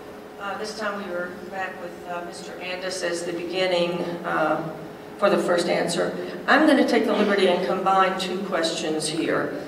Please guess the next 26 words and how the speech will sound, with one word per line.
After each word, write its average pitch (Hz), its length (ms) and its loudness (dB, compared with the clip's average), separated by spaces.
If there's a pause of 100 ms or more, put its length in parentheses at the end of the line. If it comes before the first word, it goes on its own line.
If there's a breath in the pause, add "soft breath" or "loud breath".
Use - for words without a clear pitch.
(100 loud breath)
because 202 260 0
they 202 120 6
seem 220 320 6
closely 226 380 6
related 170 920 4 (600)
and 185 120 4
they're 180 140 8
also 196 480 6
quite 202 300 8
related 175 400 6
to 175 80 0
what 170 160 4
we 165 80 2
were 165 100 0
just 165 240 0
talking 160 340 0
about. - 360 0 (520 loud breath)
Uh, 196 360 8
one 240 280 6
of 226 360 4
the, 190 220 2
uh, 170 60 2
audience 185 520 2
member 175 680 0 (120)
questions 170 800 -2
says 170 720 2